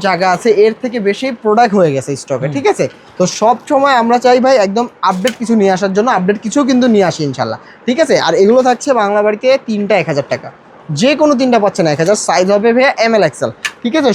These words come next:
Speaker 1: সব প্রোডাক্ট তো দেখালাম, সব কিছু দেখালাম, এখন ডাবল পকেটের কিছু দেখাই আপনার ভিউয়ার্সদের। এই যে ডাবল পকেট,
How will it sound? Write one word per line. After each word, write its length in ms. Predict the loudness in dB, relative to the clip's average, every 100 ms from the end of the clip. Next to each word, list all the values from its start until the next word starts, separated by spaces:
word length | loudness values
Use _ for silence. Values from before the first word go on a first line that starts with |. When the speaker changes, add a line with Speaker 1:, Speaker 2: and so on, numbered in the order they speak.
| 2
Speaker 1:
সব 140 | -2 0
প্রোডাক্ট 240 | 0 0 0
তো 40 | 0
দেখালাম, 360 | 0 2 2 0 0
সব 100 | -4 -4
কিছু 140 | -6 -2
দেখালাম, 220 | 0 2 2
এখন 120 | 0 0
ডাবল 220 | 2 0 0
পকেটের 280 | 0 -2 -4
কিছু 160 | -4 0 0
দেখাই 220 | 0 0 0
আপনার 180 | -2 -2
ভিউয়ার্সদের। 360 | 0 0 0 -2 -6 -20 -16 -2
এই 60 | 0
যে 60 | 2 0
ডাবল 180 | 0 0 -2
পকেট, 240 | -2 -4